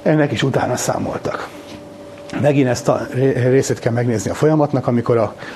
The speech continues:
a neutrinok lefújják a, a csillagnak a külső részét. Mi múlik ez? Hát azon, hogy a neutrinok egyrészt keletkeznek ezekben a, a magreakciókban, lényegében a gyenge kölcsönhatás segítségével. Másrészt el tudnak nyelődni más atommagokban.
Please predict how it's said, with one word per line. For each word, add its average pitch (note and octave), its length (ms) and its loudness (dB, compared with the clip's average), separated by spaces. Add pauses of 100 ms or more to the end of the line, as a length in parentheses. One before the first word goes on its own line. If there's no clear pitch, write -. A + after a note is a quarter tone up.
(140)
a B2 200 2
neutrinok C#3 480 2
lefújják A#2 720 0
a, - 160 -6 (240)
a A#2 300 -4 (540)
csillagnak A#2+ 420 0
a A2+ 60 0
külső A2 340 -2
részét. - 500 -8 (360)
Mi C3+ 140 4
múlik D#3+ 400 4
ez? - 280 -4 (380)
Hát B2+ 140 -6
azon, E3 220 4
hogy C#3 140 4
a C3+ 40 6
neutrinok D#3+ 540 4
egyrészt D#3 400 4
keletkeznek C#3+ 680 2
ezekben A#2+ 360 0
a, B2+ 360 0
a A2+ 120 2
magreakciókban, A2 840 -2
lényegében B2+ 420 4
a - 20 2
gyenge A2+ 320 2
kölcsönhatás - 720 -4
segítségével. - 760 -10 (640)
Másrészt D3 400 2
el F#3+ 160 6
tudnak F3+ 340 2
nyelődni D3 480 4
más G#2 260 -2
atommagokban. G#2 720 -2